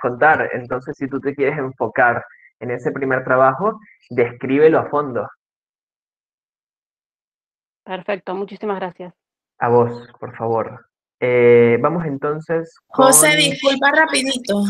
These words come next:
Speaker 1: Dime, Isa, seguramente iba contigo, no te preocupes.
Speaker 3: <laughs> Este, eh, ya, yo entendí lo que tú me dijiste. Yo te quería s-, solo preguntar, yo soy licenciada en educación, si no te lo dije. ¿Eso lo puedo poner,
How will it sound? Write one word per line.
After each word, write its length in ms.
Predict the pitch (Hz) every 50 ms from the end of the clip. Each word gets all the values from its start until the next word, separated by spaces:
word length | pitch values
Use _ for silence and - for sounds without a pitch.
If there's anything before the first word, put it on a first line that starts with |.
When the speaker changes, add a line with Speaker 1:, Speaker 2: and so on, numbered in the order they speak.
| 196 - - - - - _ -
Speaker 1:
Dime, 260 | 127 131 131 131 120
Isa, 300 | 117 117 - 107 92 104 - - - -
seguramente 480 | - 120 131 135 143 143 143 139 139
iba 120 | 135 131 120
contigo, 340 | 127 120 120 117 104 95 95
no 100 | 107 110
te 80 | 113
preocupes. 320 | 110 113 - - - 240 240
Speaker 3:
<laughs> 1000 | 233 233 - - 226 254 247 233 226 - - - - - - - - - 147
Este, 920 | 233 269 277 269 269 - - 254 254 247 247 233 220 208 208 202 202 - - _ _ - - - - - - - - _ -
eh, 600 | - 262 277 277 277 277 277 277 269 269 269 240 233
ya, 260 | 277 269 262 262 254
yo 100 | 277 277
entendí 420 | 285 294 294 330 330 330 339 349 339
lo 120 | 330 311
que 120 | - 269 254
tú 120 | 233 220
me 140 | 220 220 254
dijiste. 560 | 262 233 208 214 202 202 - - 190 185 185
Yo 200 | 220 233 240 240
te 100 | 240 254
quería 360 | 262 311 311 294 269 247 254 254
s-, 280 | 254 - - - -
solo 380 | - - - 302 277 285 294 294
preguntar, 580 | 294 294 285 285 285 277 262 233 214 214 226
yo 180 | 208 220 220 214
soy 260 | 214 - 254 247 254 262 262
licenciada 720 | 277 269 269 277 262 254 247 247 - 240 208 196 196 196 208
en 100 | 226 226
educación, 800 | 220 202 190 190 190 180 190 - - 254 269 285 254 202 196 190
si 160 | - 220 202
no 160 | 196 185 190
te 100 | 196 196
lo 140 | 220 226 208
dije. 280 | 208 214 214 220 - -
¿Eso 260 | - 277 269 - 330
lo 180 | 330 349 349 339
puedo 300 | 330 294 285 294 311 302
poner, 480 | 349 349 339 311 233 175 175 196 202